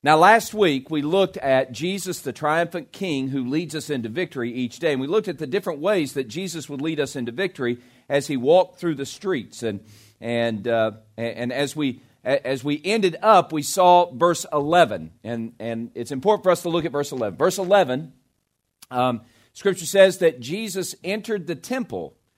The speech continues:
And when he entered the temple, he looked around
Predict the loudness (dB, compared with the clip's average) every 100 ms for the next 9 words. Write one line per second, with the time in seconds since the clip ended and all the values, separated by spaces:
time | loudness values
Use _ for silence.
0 | _ _ _ -4 0 0 -2 -10 -8 -4
1 | -2 -2 -2 -2 0 -2 -2 -2 0 0
2 | 0 -4 -2 0 -2 -2 -6